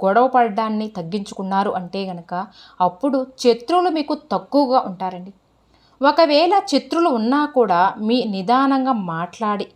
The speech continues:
దాన్ని మంచిగా సాల్వ్ చేసుకుంటారు. కాబట్టి ఆ ప్రాబ్లం అంత పెద్దదిగా జరగదు. ఒకవేళ మీరు కనుక పెద్ద పెద్ద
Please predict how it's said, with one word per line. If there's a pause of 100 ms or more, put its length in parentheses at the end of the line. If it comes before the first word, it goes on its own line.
(380)
దాన్ని (220)
మంచిగా
సాల్వ్
చేసుకుంటారు. (380)
కాబట్టి (340)
ఆ
ప్రాబ్లం
అంత
పెద్దదిగా (720)
జరగదు. (1400)
ఒకవేళ (100)
మీరు
కనుక (160)
పెద్ద (100)
పెద్ద